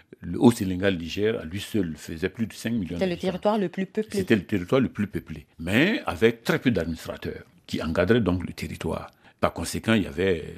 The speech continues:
Speaker 1: des révoltes un peu partout.
Speaker 2: Quelles sont les raisons de ces révoltes-là qui commencent à, à naître sur le territoire ?
Speaker 1: Les raisons sont diverses.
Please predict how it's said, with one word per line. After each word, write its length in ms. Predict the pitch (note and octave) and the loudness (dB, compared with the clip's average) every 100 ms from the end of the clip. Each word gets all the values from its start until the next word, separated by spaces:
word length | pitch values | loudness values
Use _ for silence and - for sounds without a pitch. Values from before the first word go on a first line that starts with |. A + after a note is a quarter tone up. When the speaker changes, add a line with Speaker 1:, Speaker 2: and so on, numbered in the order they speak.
| - | -12
Speaker 1:
des 240 | G#2 F2 D#2+ | -8 -4 -2
révoltes 380 | E2+ D#2+ F2+ - | -2 -2 -2 -6
un 80 | D#2 | -12
peu 160 | C#2+ | -10
partout. 420 | E2+ D#2+ - F3+ D#3+ - _ - | -8 -8 -8 -8 -8 -12 _ 2
Speaker 2:
Quelles 180 | C#4 | 4
sont 160 | C#4+ C#4+ | 6 4
les 160 | B3 F3 | 4 4
raisons 440 | F3+ F#3 E3 A3+ - - | 2 0 0 -4 -4 -4
de 100 | E3 | -4
ces 240 | D#3+ E3+ | 2 2
révoltes-là 540 | D#3+ E3+ F#3+ G3+ - F#3 | 2 2 0 0 -2 -2
qui 120 | F#3+ | -2
commencent 460 | - F3 G3 G3 | 0 2 2 2
à, 240 | F#3+ D#3+ D3+ - - | 2 2 -2 -8 -2
à 100 | D#3+ | 4
naître 460 | F3 F#3+ G3 - F3 | 6 4 2 0 -2
sur 240 | - F3 | -2 -2
le 120 | D#3+ | -2
territoire ? 720 | D3+ - E3 D#3+ D3+ D#3 - - _ _ - | -4 -6 -6 -4 -4 -4 -8 -14 _ _ -12
Speaker 1:
Les 280 | F#2 G#2+ | 4 8
raisons 480 | B2+ D3+ C#3 E3 F3 | 8 8 4 4 4
sont 180 | D#3+ B2 | 6 4
diverses. 580 | F2 D#2 D#2 - - | 4 0 -6 -8 -10